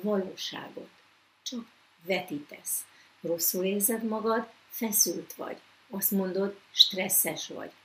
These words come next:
Hazamész a nap végén, és azt mondod, hogy hű, milyen stresszes napom volt. Majd eltelik a hét, jön a hétvége, és azt mondod, hogy hú, ez a hét is tele volt stresszel. És közben tudod, mi történt?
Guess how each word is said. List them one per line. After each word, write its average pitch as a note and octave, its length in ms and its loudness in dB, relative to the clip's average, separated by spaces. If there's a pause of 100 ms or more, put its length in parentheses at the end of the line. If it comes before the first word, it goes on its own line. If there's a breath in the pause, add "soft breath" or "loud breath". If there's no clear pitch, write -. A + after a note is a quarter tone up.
(420 loud breath)
Hazamész G#3+ 560 8
a F#3+ 100 4
nap F#3 260 2
végén, A#3+ 640 8 (160 loud breath)
és - 80 -8
azt A#3 200 2
mondod, G3 340 0
hogy A3 280 2 (260)
hű, A3 300 8
milyen E3+ 240 -2
stresszes F3+ 580 0
napom D#3 440 -4
volt. D3 240 -6 (260 loud breath)
Majd A3 200 6
eltelik A#3 560 6
a F#3 100 0
hét, F#3+ 480 8
jön G#3+ 180 0
a F3+ 60 0
hétvége, G#3+ 720 2
és G#3+ 140 -2
azt A3+ 240 0
mondod, F#3+ 360 -2
hogy F3+ 260 -2
hú, A#3 240 6
ez F3 160 2
a F#3 100 0
hét F3 260 0
is F3 160 -2
tele F3+ 240 -4
volt F3+ 220 -2
stresszel. - 760 -2 (1500)
És - 140 -4
közben F3+ 380 -2
tudod, F#3+ 320 0
mi G3+ 120 4
történt? G3+ 600 -4